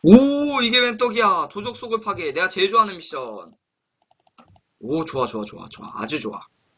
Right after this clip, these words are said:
오, 좋아요. 지금 미션 엄청 받았어요. 이게 웬 떡이냐.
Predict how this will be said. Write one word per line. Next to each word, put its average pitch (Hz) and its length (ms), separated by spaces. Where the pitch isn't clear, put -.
오, 123 140
좋아요. 143 480
지금 139 180
미션 147 240
엄청 165 260
받았어요. 127 600
이게 139 160
웬 127 140
떡이냐. 123 680